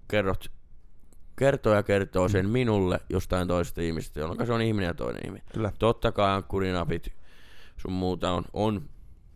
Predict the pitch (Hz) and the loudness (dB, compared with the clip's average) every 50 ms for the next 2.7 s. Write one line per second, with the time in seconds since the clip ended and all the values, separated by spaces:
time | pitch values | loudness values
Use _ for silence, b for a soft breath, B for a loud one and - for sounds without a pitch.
0 | - - - - - 50 50 50 52 50 50 50 50 53 - 101 101 98 98 98 | -18 -16 -16 -14 -14 -12 -10 -10 -10 -8 -8 -10 -8 -6 -4 -2 -2 0 0 -2
1 | 95 98 95 95 92 92 92 92 - - - 92 95 - 92 85 85 82 82 80 | -2 0 0 0 2 2 0 -2 -2 -2 -2 -2 -2 0 -2 -2 -2 0 0 -2
2 | - - 90 82 85 98 117 131 123 110 - - 92 | -2 -4 -4 -4 -2 0 2 2 2 2 0 -2 -4